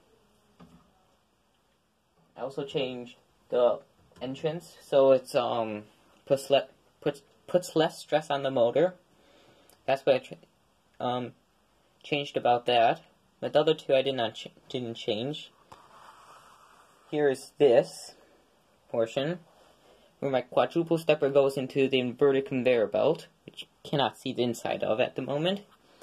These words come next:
Inverted conveyor belt falls down into the inbox of the circle in the sky, and my large conveyor belt module, and goes right back to the quadruple stepper. And that is my loop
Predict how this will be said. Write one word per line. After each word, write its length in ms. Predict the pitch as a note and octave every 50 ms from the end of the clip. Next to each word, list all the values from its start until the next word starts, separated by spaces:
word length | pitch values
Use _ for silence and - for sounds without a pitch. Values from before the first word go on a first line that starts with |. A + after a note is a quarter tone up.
| - _ _ _ _ _ _ -
Inverted 260 | C#3 C#3+ D3+ D3 D3 -
conveyor 360 | - D3 B2+ C#3 C#3+ C#3+ C#3
belt 260 | C#3 B2+ B2 A#2+ - _ _ - _ _ _ _ -
falls 320 | D3+ D#3+ F3 F#3 F#3 -
down 480 | D#3+ D3+ C#3+ C#3 C#3 C#3 D#3 F#3 G3+ G3 _ _ _ _ _ _ _ _ _ _ _ _ _ _ _ _ _ _ _
into 240 | - C#3+ - - D3+
the 80 | - -
inbox 400 | D3 D3+ D3+ C#3+ C#3 C#3+ - -
of 140 | C#3+ B2+ B2
the 60 | B2+
circle 340 | - - B2+ B2 - D3+ C#3+
in 80 | D3+
the 80 | D3+ D#3
sky, 460 | D#3+ - B2 A2+ A2+ A#2 B2 D3 F3+ - - _ _ _ _ _ -
and 280 | B2+ B2+ A#2 - - C3 - - -
my 120 | B2 A#2 A2+
large 320 | A2+ A#2 A#2 A#2+ - -
conveyor 340 | - C3+ A#2 A2 G#2+ G#2+ A2+
belt 300 | A2+ A#2 C#3 F3 F3 - - _ _ _ _ _ _ _ _ _ _ _ - _ _ - D#3
module, 360 | D#3 D#3+ E3 F#3 G3 G#3 G3+ - _ _ _ _ _ _ -
and 140 | - C3 C3+
goes 260 | C3+ C3+ C3+ C3 C3
right 200 | C3+ C#3 C#3+ - -
back 240 | C#3+ C#3 C#3 - -
to 200 | - C#3+ C#3 C3+
the 140 | C3+ C3+
quadruple 480 | C#3 - D3+ C3+ C3+ - E3 E3+ F3+ F3+
stepper. 420 | F3+ - - A3 A3 - - - - _ _ _ _ _ _ _ _ _ _ _ _ _ _ _ _ _ _ _ _ _ _ _ _ _ _ _ _ _ _ _ _ _ _ _ -
And 340 | A#2+ B2 B2+ B2+ C3 B2+ B2
that 260 | C3+ D3 C#3+ C#3+ - _ _ _ _ _ _ -
is 340 | B2 B2+ C3 B2+ - -
my 140 | D3 C#3+ C#3+
loop 320 | D#3 F#3+ F#3 B2+ - -